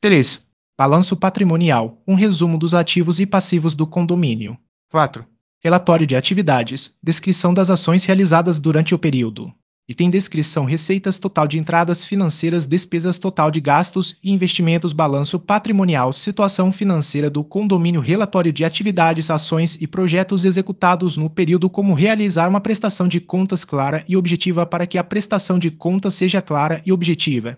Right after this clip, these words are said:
siga estas dicas. Um. Use uma linguagem simples,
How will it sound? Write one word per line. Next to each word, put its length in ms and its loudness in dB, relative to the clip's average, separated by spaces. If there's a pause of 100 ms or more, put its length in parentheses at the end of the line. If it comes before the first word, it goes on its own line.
(120)
siga 520 -2
estas 340 -2
dicas. 500 -8 (100)
Um. 200 -6 (420)
Use 180 2
uma 120 4
linguagem 520 2
simples, 580 -4